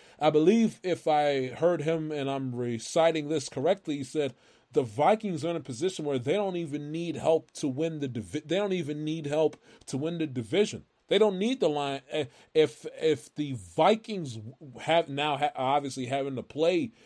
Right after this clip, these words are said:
Detroit, specifically Detroit plays Minnesota on Christmas Eve, week sixteen next week,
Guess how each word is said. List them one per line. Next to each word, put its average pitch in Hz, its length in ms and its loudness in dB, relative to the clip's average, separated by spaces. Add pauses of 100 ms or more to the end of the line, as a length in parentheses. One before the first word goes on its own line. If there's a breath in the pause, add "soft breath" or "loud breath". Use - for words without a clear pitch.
(220 soft breath)
Detroit, 135 560 -2
specifically 147 840 -4
Detroit 135 580 -4
plays 151 320 0
Minnesota 143 720 -2
on 131 380 -2
Christmas 156 580 -4
Eve, 160 220 -4
week 147 240 -4
sixteen 156 560 -6
next 139 260 -2
week, 156 320 0